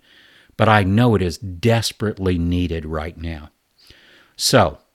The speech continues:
this is kind of a long way around to answer the question of business owners and leaders. What can we do about all this?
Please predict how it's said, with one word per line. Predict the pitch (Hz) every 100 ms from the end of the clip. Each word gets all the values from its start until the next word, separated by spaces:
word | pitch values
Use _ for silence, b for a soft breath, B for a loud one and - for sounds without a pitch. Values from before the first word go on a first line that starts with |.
| b b
this | 151 214
is | -
kind | 143 143
of | 104
a |
long | 98 92 113 120 117
way | 101
around | 95 87 117 101 90
to | - 101
answer | 107 123 -
the | 90
question | - 131 110 101
of | 87 78
business | 127 95 90
owners | 101 87 85 85
and | 85
leaders. | 120 156 80 - - b b b b
What | 104 104 -
can | 110 98 90
we | 92
do | 82 82 127
about | 117 82 85 80
all | 76 73
this? | 80 - - -